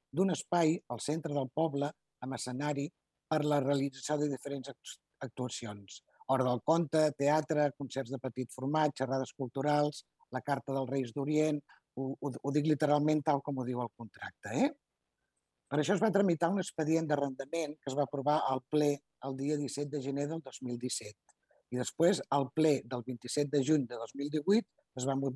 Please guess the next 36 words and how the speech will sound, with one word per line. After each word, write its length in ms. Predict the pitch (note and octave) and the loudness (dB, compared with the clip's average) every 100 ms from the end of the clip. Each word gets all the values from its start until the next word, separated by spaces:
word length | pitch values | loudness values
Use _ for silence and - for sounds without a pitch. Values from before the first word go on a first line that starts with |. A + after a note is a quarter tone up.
| - C#3+ | -6 -6
modificar 460 | C3 - C3+ D3 | -6 -6 -2 -2
puntualment. 640 | - F#3 C3+ B2 A2 G#2 - _ _ _ _ _ _ _ _ _ _ _ - - - - - | 0 -2 0 -2 -2 -12 -20 _ _ _ _ _ _ _ _ _ _ _ -16 -16 -20 -14 -2
El 100 | C3 | 4
deu 160 | D3+ A3 | 6 6
de 80 | A3 | 6
juliol 400 | F#3+ E3 D#3+ C#3+ | 6 6 4 2
de 80 | D3 | -2
dos 160 | C#3 - | -2 -6
mil 100 | C3+ | -16
divuit 480 | B2 - F#3 - - | -8 4 4 4 -2
es 80 | |
va 80 | C#3+ | -2
signar 320 | - C#3+ C3+ | 0 0 0
el 80 | C3 | 0
contracte, 600 | D#3 C#3+ A#2+ A2 _ G#2+ G2+ _ _ _ C3+ | -2 -2 -2 -2 _ -8 -8 _ _ _ 0
on 80 | C3 | 0
es 120 | - | 0
preveia 480 | C3 C3+ F3 D#3+ E3 - | 0 4 6 6 4 0
un 140 | F3 C#3+ | -4 0
preu 240 | D#3+ D3 | 2 2
de 80 | C#3+ | 2
lloguer 320 | D3 C#3 D#3+ D#3+ | 0 2 0 0
de 100 | D3 | -6
mil 240 | D3+ D#3 | -6 -4
euros 400 | C#3 B2+ A#2+ A#2+ | -4 -4 -12 -20
al 80 | B2+ C3+ | -18 -10
mes, 240 | E3 - - | -10 -10 -2
més 220 | D3 B2 A2+ | -2 -2 -8
iva, 240 | - F#2 _ _ _ _ - | -12 -14 _ _ _ _ -4
segons 340 | C#3+ C#3+ C3 | 0 0 0
valoració 520 | C3+ C3+ C3+ C3+ F#3+ F3+ | 2 4 2 2 0 2
feta 320 | E3+ E3 A3 | 0 2 0
pels 320 | - C3 - | 0 -2 -2
serveis 400 | A#2+ B2+ C3 - | -6 -4 -4 -2
tècnics 400 | D3+ F3+ F#3 D3+ | -2 -2 -4 -6
municipals. 840 | C#3 C3+ - A#2 G#2 G2 F#2+ - | -6 -6 -6 -8 -8 -12 -14 -16